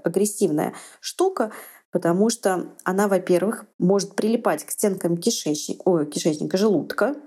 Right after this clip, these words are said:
а, потому что очень сильно протёртые продукты вообще не свойственны нашей пищевой нише. То есть вот в обычных,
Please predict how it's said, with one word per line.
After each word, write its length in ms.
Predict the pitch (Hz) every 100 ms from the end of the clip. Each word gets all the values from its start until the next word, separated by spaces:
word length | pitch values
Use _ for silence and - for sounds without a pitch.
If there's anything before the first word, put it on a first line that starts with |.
| _
а, 200 | - 170 165
потому 340 | 170 185 185
что 300 | 175 170 160
очень 380 | - 214 202 196
сильно 380 | - - 233 196
протёртые 640 | 180 190 196 226 214 170
продукты 540 | 170 180 175 214 - 160
вообще 300 | 190 - 165
не 120 | 165
свойственны 500 | - 208 208 208 208
нашей 300 | 208 214 214
пищевой 460 | 214 - 202 214
нише. 440 | 208 208 190 - 180
То 140 | 180
есть 140 | 175 175 _
вот 260 | 160 175 -
в 120 | 165 190
обычных, 580 | 185 220 - 160 -